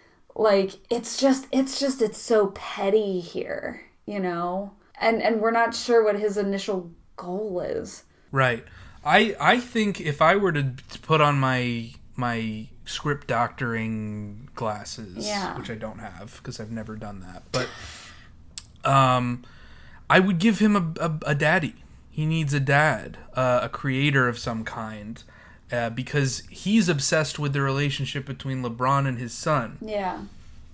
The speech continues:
Speaker 2: He wants to destroy it. He wants to
Speaker 1: I mean, it's
Speaker 2: release what he sees as a creator from his creator.
Speaker 1: <laughs>
Speaker 2: And then he has no, like, he sees himself as a creative being,
Speaker 1: Right.
Speaker 2: but he doesn't have a creator to rebel against.
Speaker 1: Yeah.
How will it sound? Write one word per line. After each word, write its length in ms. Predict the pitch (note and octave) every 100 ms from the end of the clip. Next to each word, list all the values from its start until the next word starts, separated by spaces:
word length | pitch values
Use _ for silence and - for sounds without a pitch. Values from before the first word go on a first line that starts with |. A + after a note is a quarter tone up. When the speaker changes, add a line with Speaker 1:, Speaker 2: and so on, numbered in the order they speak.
| - - - -
Speaker 2:
He 140 | D#3
wants 280 | D3 D3 -
to 100 | C#3+
destroy 600 | C3 C3+ - C#3+ D3 D3
it. 180 | A2 -
He 140 | -
wants 340 | B2+ B2 B2+ -
to 100 | -
Speaker 1:
I 40 |
mean, 160 | C#4 D4+
it's 80 | D4
Speaker 2:
release 440 | C#3 C#3 - - - -
what 120 | C#3
he 160 | - E3+
sees 260 | - D3+ C3
as 120 | B2
a 60 |
creator 880 | B2 - C#3 B2+ C#3 C#3 A2+ A2 G#2+ - - -
from 720 | - - C3 B2 A#2 A2+ A#2+ -
his 300 | - F3+ D#3+
creator. 500 | C#3 - A2+ G#2+ G#2+ C4
Speaker 1:
<laughs> 60 | C4 G3 - -
Speaker 2:
And 220 | B2 B2+
then 200 | B2+ A#2+
he 340 | A#2 - G3 F#3+
has 320 | E3+ D3+ C#3
no, 320 | D3+ D3 C#3
like, 260 | C3+ C3+ -
he 140 | G#3+
sees 180 | F#3 D3+
himself 320 | C3 - G3+
as 80 | D3
a 60 | B2
creative 400 | - C3 A#2+ B2
being, 400 | F3 C#3 A2+ A2+
Speaker 1:
Right. 320 | G#3+ A#2+ G#2+
Speaker 2:
but 120 | C#3
he 100 | G3+
doesn't 220 | G3+ F3+
have 260 | C#3 E3+ E3
a 40 |
creator 600 | - - C#3+ D3 D3+ C3+
to 160 | - C3+
rebel 360 | B2 A#2+ C3
against. 520 | B2+ A#2 C3+ B2 - G3+
Speaker 1:
Yeah. 360 | F#3+ F2+ C#2+